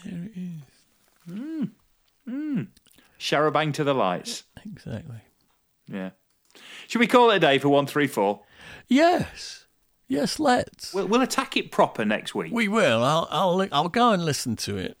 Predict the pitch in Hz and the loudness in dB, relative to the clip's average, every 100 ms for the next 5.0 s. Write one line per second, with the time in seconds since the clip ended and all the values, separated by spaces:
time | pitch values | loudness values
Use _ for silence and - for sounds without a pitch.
0 | - - 190 175 - 170 165 147 123 - | -8 -2 0 -2 -2 -2 -2 -4 -4 -8
1 | 123 135 175 160 123 113 107 - - _ | -4 -2 0 0 -2 -4 -8 -12 -20 _
2 | _ _ - 117 120 123 131 - 127 123 | _ _ -2 0 0 -2 -4 -4 -4 -2
3 | 123 147 - - - - - - - 131 | 0 0 -2 -6 -8 -8 -14 -10 -6 -4
4 | 135 135 135 131 123 123 127 113 101 | -2 -2 -2 -2 -4 -2 -2 -2 -6